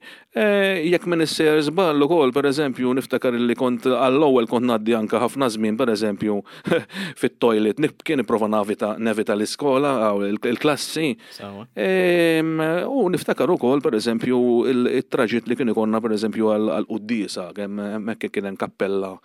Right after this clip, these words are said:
Speaker 2: Mhm.
Speaker 1: sabiħa għada, sa ġurnata tal-, tal-lum hemmhekk, jekk min issejjer żball. Dawn huma l-ewwel tifkiriet
Speaker 2: Mhm.
Speaker 1: ta' dik l-iskola.
Speaker 2: U ma nafx, ikkorreġini, is-Saint Joseph kienet skola,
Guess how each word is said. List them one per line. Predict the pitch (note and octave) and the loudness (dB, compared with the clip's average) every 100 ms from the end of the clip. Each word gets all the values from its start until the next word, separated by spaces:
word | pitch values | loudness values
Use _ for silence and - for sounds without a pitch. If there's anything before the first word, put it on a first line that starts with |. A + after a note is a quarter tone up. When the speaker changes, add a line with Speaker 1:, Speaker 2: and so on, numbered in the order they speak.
| - | -18
Speaker 2:
Mhm. | A2+ G#2+ | -18 -8
Speaker 1:
sabiħa | B2+ A#2+ G#2 G2+ B2+ G#2 G2 | -4 0 0 0 0 -2 -2
għada, | G2+ G2+ - _ | -2 -2 -8 _
sa | - G#2+ | -6 -6
ġurnata | G2+ A2 G#2+ | -2 -4 -2
tal-, | G#2+ A2+ A#2 - | 0 0 -4 -4
tal-lum | A2 A#2 A2+ F#2+ | -2 0 -2 -4
hemmhekk, | F#2+ G2+ A2+ | -10 -10 -8
jekk | - | -8
min | G#2 | -8
issejjer | F#2+ - G2 F#2 | -8 -6 -6 -6
żball. | F2 G#2+ D3+ | -8 -6 -4
Dawn | F#3+ E3 | -4 -4
huma | D#3+ D#3 C#3+ | -2 -2 2
l-ewwel | D#3 D3 C#3 | 4 4 2
tifkiriet | C#3+ - C3+ C#3+ F#2+ - - _ | 0 -4 -6 -4 -6 -10 -20 _
Speaker 2:
Mhm. | G#2+ G#2+ F#2+ _ | -14 -14 -16 _
Speaker 1:
ta' | G#2+ G#2 | -6 -4
dik | G#2+ - | -4 -6
l-iskola. | - A#2+ F2+ C2 - _ _ _ | -6 -4 -4 -6 -16 _ _ _
Speaker 2:
U | D#3+ D3+ C#3 _ _ _ _ - | -4 -2 -4 _ _ _ _ -10
ma | C#3+ E3 | -2 0
nafx, | C3+ - | -2 -4
ikkorreġini, | - C#3+ C#3+ D#3+ G#2 D2+ - | -4 -2 0 0 -2 -4 -8
is-Saint | - - D3 | -6 0 2
Joseph | F#3+ D#3 A2+ - | 2 2 0 -2
kienet | C3+ A2+ | -4 -4
skola, | - - D3 C#3 C#3 C#3+ | -6 -2 0 2 2 2